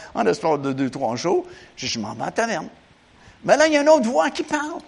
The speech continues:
Puis la voix vient pas d'ici, elle vient de profond en moi. Je, tu sais, je connais pas encore, j'ai l'homme intérieur, puis je suis né de nouveau, puis c'est une nouvelle création, parce que j'étais un bébé, je viens d'accepter,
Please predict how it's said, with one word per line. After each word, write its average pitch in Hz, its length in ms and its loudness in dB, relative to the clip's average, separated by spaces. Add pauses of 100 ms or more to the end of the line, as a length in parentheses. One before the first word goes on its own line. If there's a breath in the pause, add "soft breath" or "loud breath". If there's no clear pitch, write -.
(100)
Puis 170 80 -6
la 185 120 4
voix 208 360 0
vient 208 220 -4
pas 277 340 -4
d'ici, 240 500 -4 (380 loud breath)
elle 190 120 -4
vient 208 180 -4
de - 40 -8
profond - 560 -6
en 254 120 -6
moi. 131 240 -10 (960)
Je, - 140 -4
tu - 140 -4
sais, 220 100 0
je - 100 -2
connais 190 240 0
pas - 120 -2
encore, 208 360 -4
j'ai 156 240 -2 (180 loud breath)
l'homme 156 220 6
intérieur, 160 720 4
puis 139 160 -2 (220 loud breath)
je - 60 -6
suis 170 120 0
né 151 260 4
de 151 100 -4
nouveau, 156 360 0
puis - 120 -8
c'est 202 60 -6
une 160 120 -6
nouvelle 160 240 -2
création, 165 560 0
parce - 160 -8
que - 80 -12
j'étais 143 240 -2
un 139 40 -2
bébé, 156 440 4
je 170 120 -8
viens 175 80 -6
d'accepter, 165 540 -4